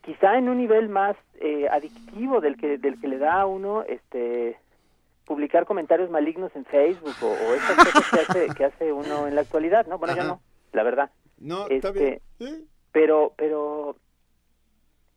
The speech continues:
Speaker 1: pero es también parte de, de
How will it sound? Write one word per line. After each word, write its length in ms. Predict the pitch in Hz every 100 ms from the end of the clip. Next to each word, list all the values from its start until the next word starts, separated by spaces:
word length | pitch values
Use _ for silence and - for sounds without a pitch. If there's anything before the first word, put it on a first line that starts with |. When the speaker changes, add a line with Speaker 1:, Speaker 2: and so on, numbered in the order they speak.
| _ _ _ _
Speaker 1:
pero 180 | 170 185
es 100 | 220
también 280 | 294 240 254
parte 320 | 226 220 285 - -
de, 240 | 147 143 -
de 720 | 143 139 139 139 139 427